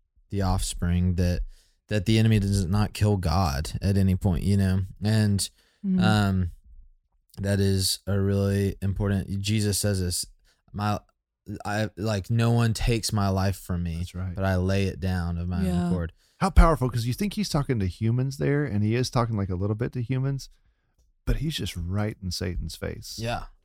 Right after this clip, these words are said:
Speaker 1: absolutely.
Speaker 2: Mm-hmm.
Speaker 3: "No one takes my life."
Speaker 2: Yeah.
Speaker 3: Oh,
Speaker 1: Yeah.
Speaker 3: that's strong.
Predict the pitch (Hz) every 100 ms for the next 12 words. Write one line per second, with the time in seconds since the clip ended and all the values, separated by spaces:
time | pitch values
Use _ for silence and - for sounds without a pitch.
0 | _ 113 202 190 185 208 233 110 117 113
1 | 104 95 92 87 - 85 78 - 185 175
2 | 165 160 143 160 127 - - 117 113